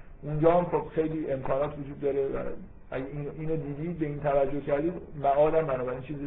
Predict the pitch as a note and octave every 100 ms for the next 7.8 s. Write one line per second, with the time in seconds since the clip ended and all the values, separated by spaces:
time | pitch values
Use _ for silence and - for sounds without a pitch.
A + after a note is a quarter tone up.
0 | - C3 B2+ C3 B2+ C3 D3 D3+ D#3+ E3+
1 | F3+ - - - - D#3 F3 E3+ B2+ A2+
2 | F#2+ - - - - C3 B2 C3+ - -
3 | - - - - - - - - B2+ C3
4 | C3+ C#3+ C#3 C3+ C3 C3 C3 C3+ C#3 C3+
5 | C3 C#3+ B2+ - - - - - - C3
6 | C3 C3 C3+ C#3 C3 B2+ C3 B2+ - C3
7 | C3 B2 B2 A#2+ - B1+ - -